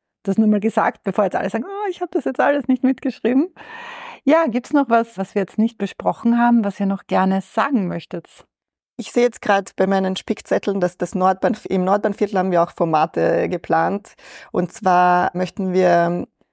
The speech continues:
Speaker 2: eine Reihe von geführten Spaziergängen durch das Nordbahnviertel machen, Nordbahnviertel und Umgebung. Und zwar nach dem Motto Learning from Nordbahnviertel, weil da ja schon vieles passiert ist,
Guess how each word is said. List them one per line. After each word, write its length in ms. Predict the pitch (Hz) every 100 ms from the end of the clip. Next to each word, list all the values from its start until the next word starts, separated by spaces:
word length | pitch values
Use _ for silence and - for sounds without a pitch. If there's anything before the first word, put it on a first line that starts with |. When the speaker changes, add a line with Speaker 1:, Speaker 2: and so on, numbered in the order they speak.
| _ _ -
Speaker 2:
eine 200 | 185 185
Reihe 160 | 180
von 140 | 185 190
geführten 380 | 180 202 190 180
Spaziergängen 720 | 175 - 185 175 156 151 151
durch 140 | 165
das 180 | - 156
Nordbahnviertel 1040 | 160 147 - _ - 170 156 156 151 170
machen, 500 | 165 156 - 196 175
Nordbahnviertel 560 | 170 170 - - 185 170
und 180 | 165 165
Umgebung. 640 | 160 160 160 165 220 254 - _ _ _ _ _
Und 380 | 180 185 185 175 - - - -
zwar 220 | - 175
nach 140 | 175
dem 200 | - 170
Motto 480 | 170 180 - 175 165
Learning 540 | 170 165 170 170 180
from 680 | 170 - - - 170 170 170
Nordbahnviertel, 840 | 180 175 170 185 175 - 185 - 180
weil 120 | 170
da 100 | 170
ja 120 | 165
schon 180 | - 165
vieles 380 | - 170 170 -
passiert 560 | 165 - - 208 214
ist, 260 | 202 -